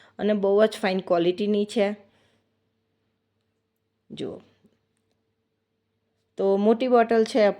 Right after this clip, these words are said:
course મારો સન લેશે અને જે એનાથી નાની બોટલ છે એ મારી ડોટર લેશે, એનાથી નાની બોટલ છે એ મારે ઘરમાં યુઝ થઈ જશે, કંઈક બહાર વોકિંગ કરવા ગઈ હોય તો. અને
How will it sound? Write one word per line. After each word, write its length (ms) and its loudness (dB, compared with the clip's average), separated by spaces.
course 240 0
મારો 220 2
સન 280 -2
લેશે 380 -2
અને 520 -2
જે 100 2
એનાથી 420 0
નાની 280 2
બોટલ 400 -2
છે 160 -4
એ 40 -2
મારી 400 -4
ડોટર 400 2
લેશે, 400 2
એનાથી 400 4
નાની 260 4
બોટલ 360 8
છે 240 4
એ 40 6
મારે 280 4
ઘરમાં 440 6
યુઝ 240 2
થઈ 160 4
જશે, 360 0
કંઈક 240 -6
બહાર 260 2
વોકિંગ 340 -2
કરવા 300 0
ગઈ 240 0
હોય 280 -2
તો. 120 -4
અને 180 2